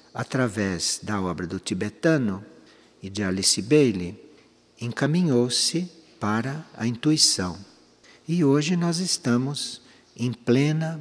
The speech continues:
busca da intuição. Hoje nós estamos buscando a intuição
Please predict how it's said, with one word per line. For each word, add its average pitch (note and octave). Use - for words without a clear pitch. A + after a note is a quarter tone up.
busca C#3+
da C#3
intuição. C3+
Hoje B2
nós C3+
estamos C3
buscando C3+
a A2+
intuição C3